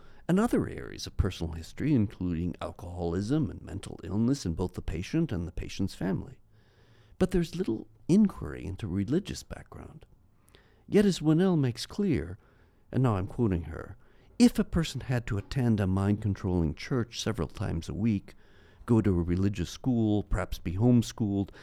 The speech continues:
and conform to strict codes of behavior and belief for years on end, this is hugely important." Put in those terms, one is left wondering whether to laugh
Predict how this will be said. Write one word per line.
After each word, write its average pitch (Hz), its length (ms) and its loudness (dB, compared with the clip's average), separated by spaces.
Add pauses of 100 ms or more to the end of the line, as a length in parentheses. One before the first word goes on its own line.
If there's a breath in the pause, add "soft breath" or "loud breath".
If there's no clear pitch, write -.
(160 loud breath)
and 117 140 2
conform 127 400 4
to 107 100 -2
strict - 380 -8 (100)
codes 113 380 2
of 87 100 -2
behavior 98 640 2
and 85 220 2
belief 104 320 2
for - 180 -8
years 98 400 2
on 85 180 -4
end, 110 380 2 (400 soft breath)
this 120 220 2
is 107 80 0
hugely 80 480 0
important." - 580 -6 (1160 soft breath)
Put 202 140 12
in 143 120 6
those 87 220 4
terms, 92 520 0
one 113 200 6
is 92 120 -2
left 95 240 -4
wondering 101 480 2
whether 87 240 -6
to 87 160 -10
laugh 87 540 -2